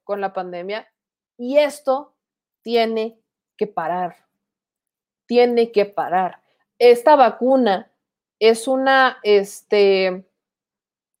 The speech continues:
dice Fijón Meme, "Por favor, andaba buscando comerciales y tú de buena fe leíste uno". No, otro que no entendió el punto. No le di ningún comercial. Tengo los elementos, todos, dichos por él,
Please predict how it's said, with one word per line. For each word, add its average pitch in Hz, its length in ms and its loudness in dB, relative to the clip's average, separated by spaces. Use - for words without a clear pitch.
dice 220 260 0
Fijón 220 360 0
Meme, 247 360 0
"Por 220 140 2
favor, 226 400 2
andaba 226 320 4
buscando 226 500 -4
comerciales 226 480 -2
y 208 80 -10
tú 214 140 -6
de 226 80 0
buena 220 260 -4
fe 220 80 -8
leíste 214 320 -4
uno". 220 220 -2
No, 226 320 -8
otro 262 300 4
que 254 120 2
no 240 80 4
entendió 247 360 2
el 247 140 2
punto. 247 420 -8
No 269 240 0
le 349 120 4
di 330 100 2
ningún 294 340 0
comercial. 262 680 2
Tengo 302 300 4
los 359 220 4
elementos, 262 920 -2
todos, 220 680 2
dichos 254 460 -4
por 214 240 2
él, 208 260 -2